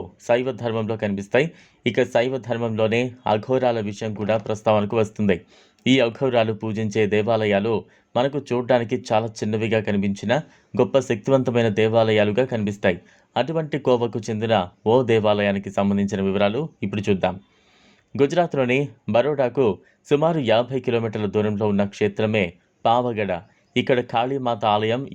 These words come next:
ఎంతో ప్రసిద్ధి చెందింది. ఈ ఆలయాన్ని విశ్వామిత్రుడు నిర్మించాడని పురాణ కథనం. సాక్షాత్తు ఆయన స్వహస్తాలతో ఈ దేవాలయంలోని విగ్రహాన్ని ప్రతిష్ఠించారని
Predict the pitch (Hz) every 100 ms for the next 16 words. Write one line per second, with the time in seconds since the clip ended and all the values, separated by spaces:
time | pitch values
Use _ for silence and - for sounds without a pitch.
0 | 110 123 143 135 117 113 127 135 131 123
1 | 117 98 85 _ _ _ 120 127 147 131
2 | 117 110 107 131 123 104 113 110 104 104
3 | 110 117 104 110 131 120 113 123 110 107
4 | 107 90 - _ _ - 135 143 - 123
5 | 123 113 110 117 120 _ _ - 127 143
6 | 143 - 120 110 101 120 - 110 123 135
7 | 127 113 110 107 101 104 104 101 95 113
8 | 123 127 107 107 123 - 127 127 120 127